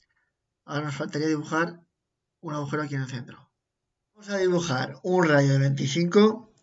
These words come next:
y luego lo vamos a extruir a tres, como marca aquí. Pinchamos en croquis. Seleccionamos esta cara, ¿vale?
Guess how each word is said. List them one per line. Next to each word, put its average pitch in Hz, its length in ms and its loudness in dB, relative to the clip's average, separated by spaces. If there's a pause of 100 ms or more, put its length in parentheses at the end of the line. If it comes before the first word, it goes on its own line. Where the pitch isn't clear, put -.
(100)
y 139 120 -4
luego 151 220 6
lo 175 80 10
vamos 160 240 2
a - 20 2
extruir 156 640 0
a - 140 -8
tres, 165 420 -8 (240)
como 143 180 -8
marca 147 260 -4
aquí. 131 300 -14 (1900)
Pinchamos 143 500 0
en 147 100 -4
croquis. 143 640 -2 (580)
Seleccionamos 160 720 -2
esta 165 320 -2
cara, 127 240 -8
¿vale? 151 380 -4